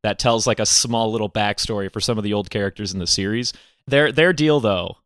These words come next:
was after the events of, uh, what was it, Syrup Village, Django's crew abandoned him,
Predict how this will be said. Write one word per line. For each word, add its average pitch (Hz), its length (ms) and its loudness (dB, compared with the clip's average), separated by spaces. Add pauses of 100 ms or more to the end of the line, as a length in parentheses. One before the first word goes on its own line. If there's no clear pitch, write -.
(120)
was 107 460 -2
after 123 320 -2
the 117 140 -4
events 110 300 -4
of, 107 280 -4
uh, 95 520 -6 (340)
what 113 60 -6
was 98 100 -8
it, 92 100 -10
Syrup 113 300 -2
Village, 123 400 -4 (380)
Django's 113 680 -4
crew 117 520 -6
abandoned 139 480 -4
him, 151 300 -10